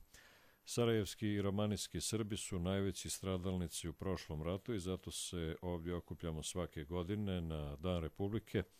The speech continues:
i odajemo poštu i počast ljudima koji su branili, odbranili i stvorili Republiku Srpsku, poručio je predsjednik Dodik. Izvještava novinarka Infocentra Sokolac Vedrana Renović.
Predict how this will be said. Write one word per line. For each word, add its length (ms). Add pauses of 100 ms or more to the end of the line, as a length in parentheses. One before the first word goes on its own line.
(480)
i 120
odajemo 460
poštu 500
i 60
počast 540
ljudima 640
koji 220
su 340
branili, 520
odbranili 600 (760)
i 160
stvorili 540
Republiku 520
Srpsku, 540 (580)
poručio 580
je 280 (120)
predsjednik 640
Dodik. 640 (680)
Izvještava 560
novinarka 640
Infocentra 920
Sokolac 760
Vedrana 540
Renović. 680